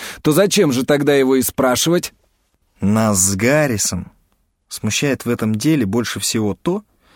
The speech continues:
Speaker 2: что куртка будет привлекать к нашей лодке всеобщее внимание.
Speaker 1: Нарядные барышни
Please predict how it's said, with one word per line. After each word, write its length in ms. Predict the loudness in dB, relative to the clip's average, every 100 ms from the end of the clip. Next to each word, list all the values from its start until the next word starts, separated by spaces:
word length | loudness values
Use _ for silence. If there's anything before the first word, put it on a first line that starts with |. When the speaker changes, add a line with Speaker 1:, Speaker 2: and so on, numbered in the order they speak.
| _ _ _ -16
Speaker 2:
что 280 | -6 -4 -2
куртка 480 | 0 0 0 -2
будет 340 | -2 0 -2 -2
привлекать 640 | -2 0 0 0 0 -2
к 100 | -2
нашей 340 | -4 -4 -2 0
лодке 500 | 0 0 -2 -2 -4
всеобщее 680 | -2 0 0 0 0 0 2
внимание. 1160 | 2 2 2 2 0 0 0 0 0 -2 -4 -8 _ _ _ _ _ _ _ _ _ _
Speaker 1:
Нарядные 760 | 0 2 4 4 2 2 2 2
барышни 760 | 4 4 4 2 0 -2 -2